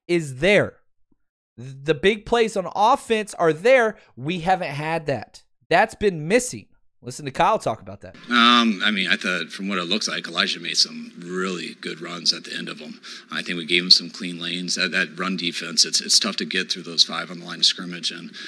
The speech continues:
Speaker 2: uh, they didn't go six on the line as much as they have on tape. Um, but our guys blocked well. He got through there, and I thought he lot, he got a lot more plays or made a lot more plays than what it was just blocked for. So,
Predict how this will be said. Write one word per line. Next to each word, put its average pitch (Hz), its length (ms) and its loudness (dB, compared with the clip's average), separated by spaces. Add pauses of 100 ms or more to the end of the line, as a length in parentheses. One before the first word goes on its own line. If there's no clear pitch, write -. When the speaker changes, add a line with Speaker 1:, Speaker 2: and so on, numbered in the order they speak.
(200)
Speaker 2:
uh, 85 300 -4
they 98 100 -2
didn't 104 160 0
go 101 140 -6
six - 340 6
on 90 120 -6
the 90 40 -6
line 90 200 -2
as 90 120 2
much 90 220 -4
as 82 80 -2
they 85 100 -4
have 90 320 -6
on 85 220 -14
tape. 95 320 -4 (400)
Um, 82 500 -10
but 82 220 -6
our 90 60 -2
guys 87 260 -2
blocked 85 380 -8
well. 95 320 -4
He 87 180 -6
got 85 200 -4
through 90 220 -6
there, 92 280 0
and 82 180 -6 (280)
I 80 60 -6
thought 87 160 -6
he 85 80 -4
lot, 87 300 -6 (340)
he 82 160 -12
got 80 160 -12
a 80 60 -10
lot 85 280 -10
more 90 140 -14
plays 85 480 -4
or 98 60 -10
made 90 200 -4
a 87 60 -6
lot 85 180 -8
more 85 120 -16
plays 85 340 -6
than 87 80 -6
what 82 100 -14
it 82 40 -14
was 85 120 -6
just - 200 -6
blocked 82 260 -14
for. 76 180 -20
So, 80 300 -6